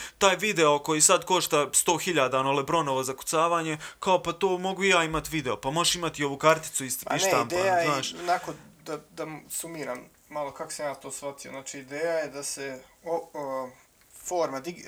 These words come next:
Speaker 2: vlasništva nad digitalnom imovinom
Speaker 1: To je druga
Speaker 2: može
Speaker 1: stvar.
Speaker 2: vezat za, za jednu osobu i sam tebe i u tom smislu je on non-fungible.
Speaker 1: A, ne, ne, ne. To, to je druga stvar. To je sad jedan od osobina blockchaina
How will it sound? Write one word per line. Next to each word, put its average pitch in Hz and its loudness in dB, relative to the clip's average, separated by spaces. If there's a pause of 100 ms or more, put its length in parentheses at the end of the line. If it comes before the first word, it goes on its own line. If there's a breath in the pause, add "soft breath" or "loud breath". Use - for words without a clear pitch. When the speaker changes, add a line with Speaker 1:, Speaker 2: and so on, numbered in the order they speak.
Speaker 2:
vlasništva 143 2
nad 131 -8
digitalnom 131 -6
imovinom 151 -6 (100)
Speaker 1:
To 202 8
je 190 6
druga 160 0
Speaker 2:
može 170 2
Speaker 1:
stvar. 139 -6
Speaker 2:
vezat 165 -2
za, 139 -4
za 139 -6
jednu 151 -4
osobu 139 -4
i 127 -6
sam - -2
tebe 127 -10
i 139 -8
u 165 -8
tom - -8
smislu 147 -8
je 143 -4
on 139 -6
non-fungible. 127 -6 (1120)
Speaker 1:
A, 113 0 (280)
ne, 151 2
ne, 135 2
ne. 123 -6 (320)
To, 180 0
to 208 4
je 208 4
druga 196 2
stvar. 147 2
To - 2
je 202 4
sad 220 4
jedan 220 4
od 175 2
osobina 185 4
blockchaina 139 2